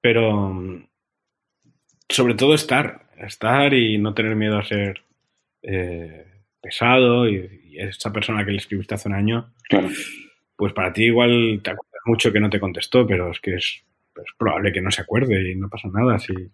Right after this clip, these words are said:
Speaker 1: si lo importante cuando colaboramos con gente es que nos guste lo que hacen, que sean, eh, gente de un trato agradable, porque hay que recordar que las relaciones laborales son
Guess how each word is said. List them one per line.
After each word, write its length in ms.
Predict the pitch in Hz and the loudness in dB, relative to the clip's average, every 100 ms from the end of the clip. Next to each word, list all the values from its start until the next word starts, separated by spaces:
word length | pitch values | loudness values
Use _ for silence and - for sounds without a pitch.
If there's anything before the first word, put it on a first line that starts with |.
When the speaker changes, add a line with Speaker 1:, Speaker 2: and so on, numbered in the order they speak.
| _ _ _ _ _ _ | _ _ _ _ _ _
Speaker 1:
si 100 | - | -2
lo 100 | 107 | 4
importante 1000 | 107 104 98 110 110 120 120 117 117 113 - _ _ 73 78 | 4 4 2 2 4 6 6 6 6 4 0 _ _ -16 -8
cuando 240 | 107 107 | 0 0
colaboramos 520 | 104 104 101 101 110 - | 4 4 4 4 2 0
con 120 | 107 | -2
gente 260 | 110 104 | 0 2
es 80 | 117 | 2
que 100 | - | 2
nos 160 | 104 92 | 0 0
guste 280 | 98 - 101 | -4 0 0
lo 140 | 98 | 0
que 120 | 92 | -2
hacen, 520 | 107 120 - 139 135 131 | -2 -2 0 2 2 2
que 120 | 98 | -2
sean, 540 | 101 92 92 90 87 _ _ _ _ _ | -2 -2 -2 -4 -10 _ _ _ _ _
eh, 480 | 80 87 82 78 78 67 57 60 - - | -6 -2 -2 -2 -6 -8 -10 -12 -14 -6
gente 280 | - 101 101 | 0 2 2
de 60 | 95 | 0
un 80 | 92 | 2
trato 260 | 101 95 | 2 2
agradable, 680 | 90 87 95 120 131 156 165 _ _ _ | 0 0 4 6 6 4 2 _ _ _
porque 240 | 87 87 | -12 -4
hay 60 | 87 | -4
que 100 | 95 | -2
recordar 560 | 90 90 90 90 87 - _ _ _ _ _ _ | -2 -2 0 0 -2 -6 _ _ _ _ _ _
que 680 | 104 95 90 85 82 78 78 85 _ _ | 4 6 4 2 0 -2 -10 -20 _ _
las 160 | 95 90 | 0 2
relaciones 1120 | 90 80 101 95 95 92 92 90 85 - - _ _ _ - _ - | 2 0 2 2 4 2 0 0 -4 -10 -20 _ _ _ -20 _ -2
laborales 560 | 95 92 92 98 113 | 0 2 2 4 2
son 420 | - 98 95 90 | 2 2 0 -4